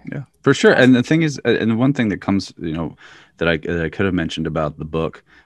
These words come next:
um, um, one of my motivations for writing it is a, as a reminder to myself, is, like, I had to write all of these things out to make sure that I remembered them and to make sure that they sink in. And it's like, because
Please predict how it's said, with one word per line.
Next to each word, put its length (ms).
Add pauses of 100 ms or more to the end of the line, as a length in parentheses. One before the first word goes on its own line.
(100)
um, 280
um, 300
one 220
of 60
my 80
motivations 560
for 140
writing 280
it 120
is 180
a, 180
as 160
a 80
reminder 460
to 120
myself, 580 (520)
is, 160
like, 300
I 80
had 220
to 80
write 220
all 120
of 80
these 180
things 240
out 220
to 120
make 140
sure 140
that 140
I 260
remembered 460
them 160
and 80
to 60
make 180
sure 120
that 120
they 100
sink 380
in. 240
And 0
it's 180
like, 160
because 420